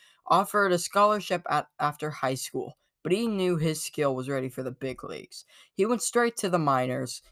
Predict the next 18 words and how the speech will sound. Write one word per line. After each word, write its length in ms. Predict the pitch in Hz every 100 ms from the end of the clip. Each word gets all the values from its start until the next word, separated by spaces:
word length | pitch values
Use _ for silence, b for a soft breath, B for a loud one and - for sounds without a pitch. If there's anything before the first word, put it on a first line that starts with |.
| b
but 80 | 156
it 80 | 170
only 180 | 196 208
took 220 | - - - -
three 260 | 180 220
games 560 | 170 156 147 147 - - _ _ _ -
to, 160 | 147
for 160 | - 147
him 220 | 147 135
to 60 | 123
be 140 | -
called 340 | - 147 143
up 100 | 131
to 100 | -
the 80 | 135
majors. 580 | 123 95 92 78 - - _ _ _ - -
First 360 | 202 233 -
game, 440 | 160 147 143 143